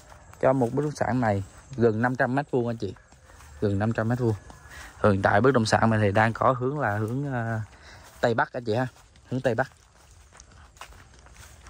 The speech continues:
Nguyên vườn cây ăn trái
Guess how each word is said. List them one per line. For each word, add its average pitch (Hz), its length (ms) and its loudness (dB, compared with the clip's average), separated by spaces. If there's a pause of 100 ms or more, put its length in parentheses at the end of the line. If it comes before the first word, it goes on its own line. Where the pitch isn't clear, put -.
(3000)
Nguyên 113 180 4
vườn 101 220 4
cây 107 160 0
ăn 110 140 -2
trái 110 340 0